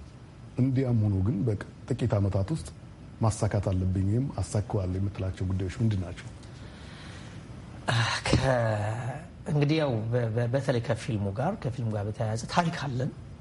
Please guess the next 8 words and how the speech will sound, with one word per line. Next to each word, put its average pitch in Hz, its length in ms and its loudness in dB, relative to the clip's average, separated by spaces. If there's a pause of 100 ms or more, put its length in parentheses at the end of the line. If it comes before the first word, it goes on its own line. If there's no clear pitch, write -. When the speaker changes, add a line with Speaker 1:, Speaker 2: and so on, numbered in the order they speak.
(1400)
Speaker 2:
በጣም፣ 160 360 2 (600)
በጣም 165 280 2
የበለጸገ፣ 147 640 2
በጣም 143 260 2 (460)
ዓለምን 151 360 4 (100)
ጉድ 135 220 2
ሊያሰኙ 127 560 0
የሚችሉ 127 480 0